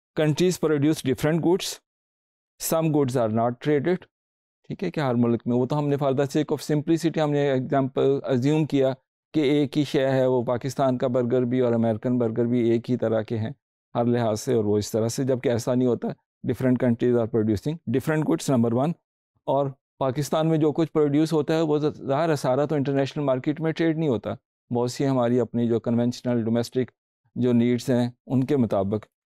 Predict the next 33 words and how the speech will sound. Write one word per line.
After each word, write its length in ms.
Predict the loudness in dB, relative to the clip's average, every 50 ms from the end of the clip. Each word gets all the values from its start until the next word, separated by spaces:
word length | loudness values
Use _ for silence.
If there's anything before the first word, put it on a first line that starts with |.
| _ _
चीज़ें 320 | -4 -2 0 2 2 0 0
प्रोड्यूस 420 | 2 2 2 2 2 2 2 0
होती 180 | -2 0 0 0
हैं। 100 | 0 0
तो 80 | 0
some 240 | 0 0 0 2 2
goods 200 | 2 2 0 0 0
are 120 | 0 0
not 200 | 2 2 0 0 0 0
traded। 380 | 0 0 2 0 0 -2 -4 _ _ _ _ _ _ _ _ _ _
ट्रांसपोर्टेशन 680 | -2 0 0 -2 -2 -4 -2 -2 -2 -2 0 -2 -2
कॉस्ट 280 | 0 0 0 0 -2 -2 -2
भी 80 | 0
हमने 300 | 0 2 0 0 0 0
कहा 200 | 0 0 0 0
था 140 | 0 -2 -2
कि 140 | -2 0 0
नहीं 240 | 2 2 2 2 2
होती, 260 | 0 0 0 -2 0
लेकिन 360 | 0 0 0 0 0 0 0
in 60 | 0
fact 140 | 0 -2 -2 -2 -2
तो 100 | -2 -2
ट्रांसपोर्टेशन 720 | 0 0 -2 -2 -2 -4 -6 -6 -4 -4 -4 -2 -4 -2
कॉस्ट 260 | -2 -2 -2 -2 -2 -2
भी 60 | 0
होती 240 | 0 0 0 0 0
है 120 | -2 -2 -4 _ _ _ _ _ _ _
और 260 | -2 0 0 0 -2 -4 _ _ _ _ -6
there 220 | -2 0 0 2 2
are 260 | 2 0 0 -4 -4
some 280 | -4 -2 -2 -2 -4 -2
legal 480 | 0 2 2 2 2 2 2 0 0 -2